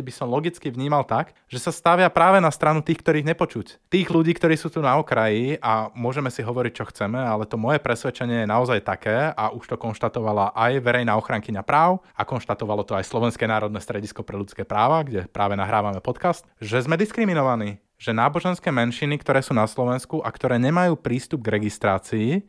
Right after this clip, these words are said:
stoja niekde na periférii a nemajú možnosť rovného postavenia a prístupu k rovnakým právam ako cirkvi, ktoré registráciu majú. A toto je téma, ktorú sme od začiatku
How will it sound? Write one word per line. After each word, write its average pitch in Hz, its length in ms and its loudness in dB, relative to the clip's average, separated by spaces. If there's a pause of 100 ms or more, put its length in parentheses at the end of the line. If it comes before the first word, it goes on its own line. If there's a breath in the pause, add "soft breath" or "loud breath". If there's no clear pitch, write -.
(180)
stoja - 480 0
niekde 165 240 0
na 147 80 2
periférii 139 640 0
a 135 80 2
nemajú 160 480 2
možnosť 135 800 0
rovného 135 400 2
postavenia 139 720 0
a 113 60 0
prístupu - 640 -4
k 113 80 -4
rovnakým 123 400 0
právam 107 560 0
ako - 240 -4
cirkvi, 120 320 -4
ktoré 113 240 0
registráciu 104 560 -4
majú. 92 480 -6
A 107 320 2 (240)
toto 220 240 0
je 175 80 2
téma, 143 320 2
ktorú 143 240 0
sme 127 160 0
od 127 80 0
začiatku 147 400 0